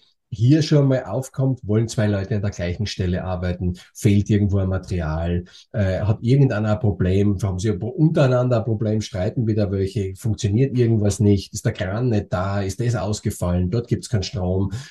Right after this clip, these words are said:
äh, und so weiter. Das ist ja, ähm, auch ganz, ganz viele Punkte, an die wir denken müssen. Und das wird in dieser Morgenbesprechung schon mal geklärt. Das ist eine hocheffiziente Besprechung. Da gibt's auch einen Kurs von mir, so einen Online-Kurs, so die zehn goldenen Regeln der Baustellenbesprechung.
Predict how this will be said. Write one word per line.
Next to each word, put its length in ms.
äh, 180
und 260
so 160
weiter. 420
Das 120
ist 160
ja, 380
ähm, 180
auch 460
ganz, 320
ganz 240
viele 260
Punkte, 360
an 80
die 80
wir 120
denken 340
müssen. 340
Und 180
das 420
wird 300
in 220
dieser 300
Morgenbesprechung 800
schon 180
mal 120
geklärt. 640
Das 160
ist 120
eine 300
hocheffiziente 960
Besprechung. 540
Da 40
gibt's 260
auch 100
einen 100
Kurs 320
von 160
mir, 80
so 100
einen 100
Online-Kurs, 600
so 80
die 180
zehn 320
goldenen 340
Regeln 300
der 120
Baustellenbesprechung. 1000